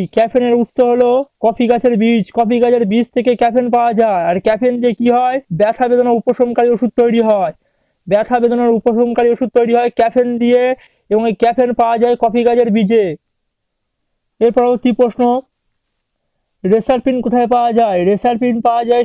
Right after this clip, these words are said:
সর্পগন্ধা গাছের মূলে পাওয়া যায় রেসারপিন। আর এই রেসারপিন দিয়ে কি হয়? উচ্চ রক্তচাপ কমানোর ওষুধ তৈরি হয়।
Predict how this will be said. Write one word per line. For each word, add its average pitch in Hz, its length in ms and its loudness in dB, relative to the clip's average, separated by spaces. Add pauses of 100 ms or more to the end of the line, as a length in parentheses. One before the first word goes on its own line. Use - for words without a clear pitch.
সর্পগন্ধা 240 600 -2
গাছের 240 280 0 (140)
মূলে 226 200 0 (120)
পাওয়া 240 240 0
যায় 240 200 0
রেসারপিন। 233 580 -2 (540)
আর 202 160 2
এই 214 120 2
রেসারপিন 247 580 0 (180)
দিয়ে 240 160 2 (100)
কি 233 180 2
হয়? 240 220 0 (240)
উচ্চ - 300 -6 (300)
রক্তচাপ 233 480 -2 (100)
কমানোর 233 360 0
ওষুধ 220 180 0 (100)
তৈরি 226 260 0
হয়। 202 220 0